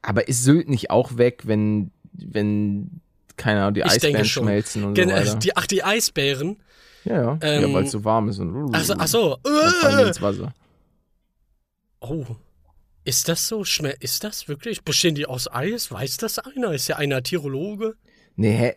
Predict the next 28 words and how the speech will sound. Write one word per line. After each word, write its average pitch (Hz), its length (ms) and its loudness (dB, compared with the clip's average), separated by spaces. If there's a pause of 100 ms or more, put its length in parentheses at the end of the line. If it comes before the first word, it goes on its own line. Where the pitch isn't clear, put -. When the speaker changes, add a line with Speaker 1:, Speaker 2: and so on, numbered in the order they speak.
Speaker 1:
Macht 123 280 0
doch 135 80 4
nur 127 160 4
Sinn. 131 320 2
Eisbären. 113 1080 2 (100)
Speaker 2:
Ja. 180 240 0 (280)
Okay, 214 360 0
ja, 202 100 2
ich 208 100 -4
bin 240 140 -2
bei 202 120 2
dir. 139 80 0
Ja, - 140 2 (280)
okay. 185 280 -2 (540)
Speaker 1:
Also 104 160 0
es - 280 -6 (460)
Speaker 2:
Selbst 247 320 2
wenn, 220 280 2
wenn 220 160 4
jetzt 226 160 4
hier 208 120 2
irgendein 220 380 -2
Profi 226 360 0
sagt, 175 260 0
dass 165 160 2
das 156 240 0
nicht 139 160 -2
stimmt, 220 500 -2